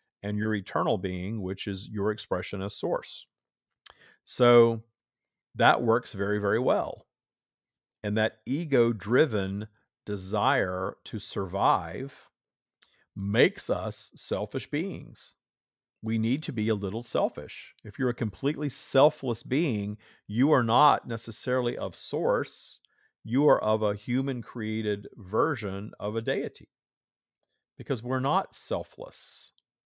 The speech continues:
nor do we need to be. Because if you're truly selfless, you're not going to be in this experience for very long,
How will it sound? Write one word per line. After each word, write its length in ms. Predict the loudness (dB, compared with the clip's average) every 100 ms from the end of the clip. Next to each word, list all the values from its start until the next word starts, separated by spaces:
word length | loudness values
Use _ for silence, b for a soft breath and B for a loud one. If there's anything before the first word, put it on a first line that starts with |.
| _ _ _ _ _
nor 220 | -4 0
do 100 | 0
we 160 | 0 -2
need 260 | -2 -4 -4
to 60 |
be. 360 | -8 -10 -14 -20 _ _ _ _ -12
Because 180 | -6 -4
if 100 | -2
you're 120 | -2
truly 340 | 0 0 0
selfless, 800 | -2 2 4 4 2 -2 0 -4 -6
you're 180 | -4 -2
not 320 | 0 -2 -2
going 320 | -2 -2 -4
to 200 | -6 -8
be 580 | -8 -4 0 0 0 -4
in 100 | -6
this 200 | -6 -8
experience 580 | -10 -8 -4 -4 -6 -8
for 140 | -10
very 260 | -6 -6 -6
long, 560 | -4 -2 -2 -4 -8